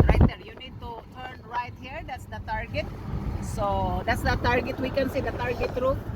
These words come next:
Slow down. Whee! Okay. So that's the target roof. So that's the recycle place we are going to go. So hopefully there's not much people lining up.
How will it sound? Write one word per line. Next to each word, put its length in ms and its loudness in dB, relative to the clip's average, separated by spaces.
Slow 340 -4
down. 460 -2
Whee! 1800 4
Okay. 240 0
So 180 2
that's 320 2
the 220 0
target 560 0
roof. 560 0
So 160 -4
that's 260 2
the 160 2
recycle 680 2
place 300 0
we 300 -4
are 180 2
going 520 0
to 100 -2
go. 280 4
So 200 2
hopefully 420 6
there's 280 4
not 200 4
much 320 4
people 280 0
lining 480 2
up. 180 4